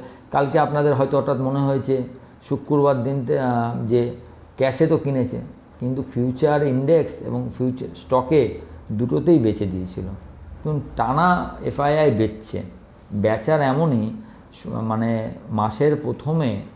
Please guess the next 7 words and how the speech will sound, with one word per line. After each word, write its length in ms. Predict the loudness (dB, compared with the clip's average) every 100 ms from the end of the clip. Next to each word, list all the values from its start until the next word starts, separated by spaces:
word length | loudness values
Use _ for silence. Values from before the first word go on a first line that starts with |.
| -20 -20 -18 -8
এফআইআই 480 | -4 2 4 4 4
লং 240 | 4 2 0
পজিশন 460 | 0 0 0 0
যেখানে 280 | 0 0 0
আটত্রিশ 480 | 0 -2 -2 0 0
পার্সেন্ট 420 | 0 -2 -2 -4 0
ছিল, 240 | 0 0